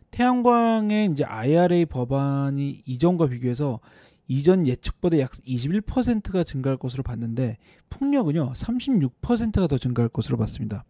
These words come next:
이 배터리 스토리지도 아이알에이 이전과 이후가 굉장히 다른데요. 배터리 스토리지는 아이알에이 전과 비교해서 약 이십사 퍼센트가 더 증가할 것으로 전망이 되고 있고요.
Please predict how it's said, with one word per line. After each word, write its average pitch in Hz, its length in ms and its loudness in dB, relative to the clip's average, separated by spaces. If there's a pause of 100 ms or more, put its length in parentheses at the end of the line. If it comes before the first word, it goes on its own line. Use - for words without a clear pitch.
(800)
이 139 300 4 (300)
배터리 233 640 6
스토리지도 190 760 2
아이알에이 156 440 6
이전과 170 440 2
이후가 131 320 0
굉장히 139 380 0
다른데요. 120 500 -4 (720)
배터리 214 560 2
스토리지는 190 840 0
아이알에이 151 540 4 (220)
전과 147 460 0
비교해서 127 420 -2
약 123 140 -4
이십사 131 560 0
퍼센트가 151 800 4 (420)
더 131 120 2
증가할 151 520 4
것으로 127 400 0
전망이 120 420 -4
되고 113 240 -8
있고요. 147 300 -2